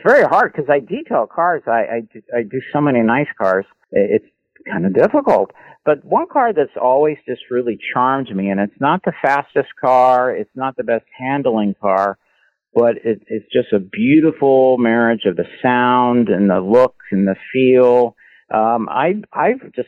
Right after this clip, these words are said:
always loved the Ferrari three sixty. I just think it's a, such a beautiful car. So it just is very balanced. And, um, and of course, you know,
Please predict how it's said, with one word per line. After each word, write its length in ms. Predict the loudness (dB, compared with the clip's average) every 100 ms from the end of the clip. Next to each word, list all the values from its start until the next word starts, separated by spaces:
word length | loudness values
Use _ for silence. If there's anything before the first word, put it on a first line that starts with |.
| -4
always 300 | 0 0 0
loved 220 | 0 0 0
the 100 | -2
Ferrari 440 | 0 2 2 0 -4
three 140 | -8 -4
sixty. 340 | -8 -8 -8 -4
I 60 | -4
just 200 | -4 -6 -2
think 160 | -2
it's 140 | -2 -2
a, 120 | -2 0
such 140 | -4 0
a 60 |
beautiful 400 | 0 2 2 -2
car. 320 | 0 0 0 -2 0
So 80 | 2
it 140 | 2
just 140 | 0 -2
is 100 | -4 0
very 200 | 0 0 -2 _ -4
balanced. 500 | -2 -4 -6 -12 -20 _ -8
And, 340 | -2 -2 0
um, 260 | 0 2 0
and 120 | -2
of 80 | 0
course, 240 | 0 0 0
you 80 | 0
know, 200 | 0